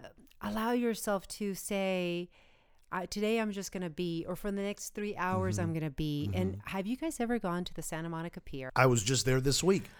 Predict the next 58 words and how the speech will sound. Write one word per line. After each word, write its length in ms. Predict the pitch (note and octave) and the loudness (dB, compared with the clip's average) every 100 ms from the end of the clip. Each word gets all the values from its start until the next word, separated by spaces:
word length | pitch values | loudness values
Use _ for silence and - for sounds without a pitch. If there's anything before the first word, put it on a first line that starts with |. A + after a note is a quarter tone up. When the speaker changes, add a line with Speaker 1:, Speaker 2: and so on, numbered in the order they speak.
| - | -2
Speaker 1:
Well, 200 | - G#3 | 6 6
then 200 | F#3 G3 G3 | 6 2 2
I'm 160 | G3 | 0
sure 200 | F#3 B3 | 0 0
you 200 | A#3+ A3+ | 0 0
saw 480 | G#3+ G3 F3 E3+ E3+ - - | 2 2 2 2 0 -4 -4
lots 360 | F3 G3+ - | 0 0 -2
of 80 | A#3+ | -4
families 600 | - E3 D#3 D#3 D#3+ B2 | -2 0 0 2 2 2
that 180 | D#3+ C3+ | 2 2
Speaker 2:
Mm-hmm. 100 | E3 | 2
Speaker 1:
you 60 | F#3 | 0
can 160 | G3+ G3 | 0 0
tell 240 | F#3 E3+ | 2 0
from 480 | E3 E3 D#3+ D#3 D#3+ | 0 -2 -2 -4 -4
looking 360 | D#3 D3 C#3+ C#3 | -4 -2 -2 -2
at 160 | C#3 | -2
them 400 | - D3 F#3+ A3 - D#3 | -2 -2 -2 -2 -6 -6
that 380 | D#3+ D3+ D#3 - | -4 -2 -6 -2
they 160 | D#3+ | -2
don't 240 | D3+ D#3+ C#3 | 0 -4 -6
have 400 | - F#3+ G3+ F3+ | -6 -2 -2 -2
a 60 | |
lot. 400 | D3 C#3 E3+ - - | -4 -2 -4 -6 -4
They're, 220 | D#3 D3+ | -2 0
Speaker 2:
Mm-hmm. 80 | A2 | 0
Speaker 1:
they're 360 | D3+ C#3+ C#3 C#3 | -2 -2 -4 -4
living 320 | D3+ D3 D3 | -4 -2 -2
on 80 | C#3 | -2
a, 160 | C#3 C3+ | -2 -2
perhaps 320 | - D#3 C#3 D3 | -2 0 -2 -2
on 80 | |
a 40 | C3+ | -2
modest 460 | C3+ C#3+ D#3 D#3 - | -2 -2 0 -2 0
Speaker 2:
Well, 120 | D3+ | 0
Speaker 1:
income. 160 | D3+ | 2
Speaker 2:
especially 240 | F#3 E3+ A#2+ | 2 2 -2
these 180 | G#2+ E2+ | -2 -2
big 300 | F2 A2 G2+ | 0 0 0
families 520 | F#2+ G#2 A#2 D#2 D#2 | -2 0 0 -2 -6
with 120 | E2+ | -4
lots 340 | F#2 G2 A#2 | 0 0 0
of 80 | G2 | -2
children. 220 | D#3 E3 | 0 2
Speaker 1:
Lots 320 | F3+ A3+ C#4 A3 | 6 6 6 4
of 80 | |
Speaker 2:
Yeah. 60 | F#3 | 2
Speaker 1:
kids. 320 | F#3 D#3+ D3 | 4 4 2
And 160 | F3+ G#3 | 0 2
you 80 | A3+ | 2
can 160 | A#3 | -2
tell 180 | A3 D4 | -2 -4
because 320 | D4 C4+ A3+ | -2 -4 -4
they're 180 | G3 G3+ | -4 -4
showing 440 | F3+ A#3 A3+ A3+ G3+ | -4 -4 -4 -2 -2
up 220 | G3+ G3+ | -4 -2
predominantly 760 | G3+ F3+ F3+ F3+ G3 G3 G3 | -4 -2 -2 -2 -2 -2 -2
with, 300 | F#3+ F3 E3+ | -2 -2 -4